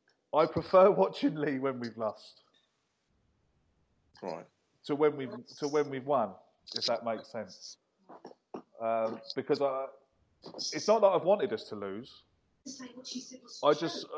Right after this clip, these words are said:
Speaker 1: I, I just love Lee's passion and, and,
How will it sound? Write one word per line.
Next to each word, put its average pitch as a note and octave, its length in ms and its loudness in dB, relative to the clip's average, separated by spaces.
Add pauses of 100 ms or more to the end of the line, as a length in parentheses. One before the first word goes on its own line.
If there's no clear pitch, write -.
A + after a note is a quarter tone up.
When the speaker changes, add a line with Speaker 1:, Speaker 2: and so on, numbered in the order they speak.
(260)
Speaker 1:
I, D#3 60 2
I D#3+ 40 2
just D#3 240 -6
love D#3+ 300 4 (920)
Lee's D3+ 320 -2
passion C#3+ 640 -4
and, C3 220 -12
and, B2+ 200 -14